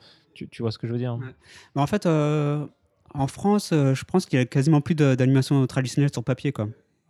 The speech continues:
Speaker 2: Il y a encore des animations en deux D qui se font, mais c'est souvent, euh, enfin, c'est, c'est rare déjà. Je pense que c'est plus pour les longs métrages ou des, ou des courts métrages, des trucs assez particuliers.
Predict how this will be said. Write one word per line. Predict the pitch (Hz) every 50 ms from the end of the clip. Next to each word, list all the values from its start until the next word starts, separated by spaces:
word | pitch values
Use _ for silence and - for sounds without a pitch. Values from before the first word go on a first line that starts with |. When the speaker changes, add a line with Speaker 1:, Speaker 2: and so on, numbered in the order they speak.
| 160 156
Speaker 2:
Il | 127
y | 123
a |
encore | 120 - 156 147 147
des | 139 135 131 123 131
animations | 127 131 135 131 - - 131
en | 123
deux | 131 123
D | 131 123
qui | - 131
se | - -
font, | 160 175
mais | 170 139 120
c'est | 110 - -
souvent, | 113 - - 123 127 131 131 131 131 127 120 117
euh, | 113 113 113 110 110 113 110 110
enfin, | - 117
c'est, | 107 - - 113
c'est | 107 - 123
rare | 120 139 156
déjà. | 156 139 127 135 160 190 202 _ _ _ _ _ _ _
Je | _ - -
pense | - 131
que | -
c'est | - 120
plus | - 127 120
pour | - 127
les | 113 110
longs | 117 113
métrages | 117 117 - - 127 131 127 -
ou | 117
des, | 113 117 113 110 110
ou | 107 107
des | 113 113
courts | - - 113
métrages, | 113 113 - - 135 131 120
des | 120 110
trucs | - - - 127
assez | 117 - -
particuliers. | 113 110 - - - - 123 127 147 160 175 -